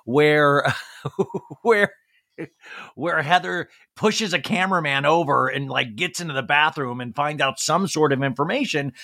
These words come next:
And I think, I don't know if this is misdirection or not, but we are led to believe that this is potentially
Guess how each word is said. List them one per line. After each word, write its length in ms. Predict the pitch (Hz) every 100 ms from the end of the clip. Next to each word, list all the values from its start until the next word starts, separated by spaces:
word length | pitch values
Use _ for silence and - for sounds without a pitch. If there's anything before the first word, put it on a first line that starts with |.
| - - _
And 140 | 185
I 100 | 190
think, 260 | 185 240 262
I 100 | 180
don't 120 | 170
know 140 | 175 160
if 60 |
this 160 | 156 135
is 120 | 131
misdirection 640 | 156 - 139 147 - -
or 200 | 151 127
not, 280 | 120 117 131 -
but 260 | 139 135 -
we 180 | 147 156
are 140 | 143
led 260 | 131 165 160
to 80 | 147
believe 400 | 139 196 262 147
that 160 | 143
this 160 | 143 143
is 80 | 131
potentially 840 | 135 - 269 320 - 123 139